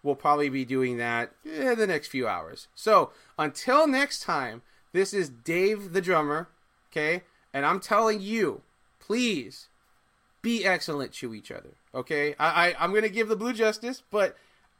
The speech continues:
I want everybody to try really hard to just be excellent to each other, because right now the world is on fire. I, I don't care where you're at in the planet,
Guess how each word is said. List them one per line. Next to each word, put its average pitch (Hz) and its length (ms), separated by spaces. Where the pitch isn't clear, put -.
I 156 160
want 165 360
everybody 165 760
to 131 80
try 135 300
really 160 640
hard 131 520
to 120 160
just 143 260
be 156 180
excellent 123 460
to 107 140
each - 160
other, - 260
because 113 320
right 139 300
now 139 460
the 175 120
world 226 320
is 185 100
on 151 200
fire. 98 340
I, 170 280
I - 40
don't 190 180
care 160 160
where 127 240
you're 151 240
at 139 260
in 180 220
the 180 60
planet, 151 500